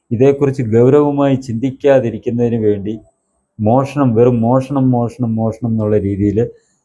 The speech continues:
ചർച്ചകളും വഴിതിരിച്ച് വിട്ട് അത് ചാനലുകൾ എല്ലാ രീതിയിൽ, ഏഹ്, വഴിതിരിച്ച് വിട്ടുകൊണ്ടിരിക്കുകയാണ്. നമ്മൾ ഇത് ഗൗരവമായി ചിന്തിച്ചുകൊണ്ടിരിക്കണം. ഇതെന്നാണ് ഈ, ഈ സംഭവം തുടങ്ങിയിരിക്കുന്നതെന്ന് നമ്മൾ ആലോചിക്കണം.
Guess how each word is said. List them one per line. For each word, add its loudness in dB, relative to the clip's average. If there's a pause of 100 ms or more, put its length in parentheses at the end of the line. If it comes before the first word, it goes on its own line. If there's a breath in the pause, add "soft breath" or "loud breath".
(160)
ചർച്ചകളും 2
വഴിതിരിച്ച് 0
വിട്ട് -6 (380)
അത് -2
ചാനലുകൾ 4 (540)
എല്ലാ 0 (100)
രീതിയിൽ, 2 (320)
ഏഹ്, 0
വഴിതിരിച്ച് -2
വിട്ടുകൊണ്ടിരിക്കുകയാണ്. -2 (1300)
നമ്മൾ 4 (720)
ഇത് 0 (180)
ഗൗരവമായി 2
ചിന്തിച്ചുകൊണ്ടിരിക്കണം. -6 (520)
ഇതെന്നാണ് 2
ഈ, -2 (120)
ഈ -4 (240)
സംഭവം -2
തുടങ്ങിയിരിക്കുന്നതെന്ന് 0
നമ്മൾ -8
ആലോചിക്കണം. -6